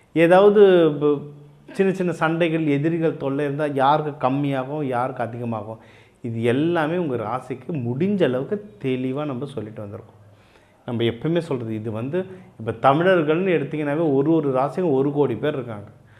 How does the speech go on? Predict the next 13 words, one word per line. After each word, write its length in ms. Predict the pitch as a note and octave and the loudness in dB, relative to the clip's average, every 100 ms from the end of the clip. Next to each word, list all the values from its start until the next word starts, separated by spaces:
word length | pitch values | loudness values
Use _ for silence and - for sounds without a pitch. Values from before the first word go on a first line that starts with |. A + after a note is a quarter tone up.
| _ - | _ -8
அதனால, 280 | G#2+ C3+ | -4 -2
இந்த 160 | F3+ D#3+ | 0 2
ஒரு 240 | B2 D3 | 2 2
கோடி 280 | - F3 E3 | 2 2 2
பேருக்கு 360 | D3 D#3+ F3 G3 | 2 -2 -2 -4
நம்ம 200 | D3+ B2 | -4 -4
வந்து 180 | C#3 F#3+ | -4 -4
ஒரு 260 | D3 G#2+ G2 | -4 -8 -6
ஜெனரலா 640 | B2 D3+ F#3+ F#3+ G3+ G3+ G3 | -4 0 -2 0 2 4 2
தான் 120 | G#3 | 0
நம்ம 180 | F#3 C#3 - | -2 -6 -8
சொல்லியிருக்கோம். 380 | B2+ A#2 - - - - - | -8 -8 -12 -20 -20 -20 -12
சரிங்களா? 320 | A#2 A2+ C#3 | -10 -8 -12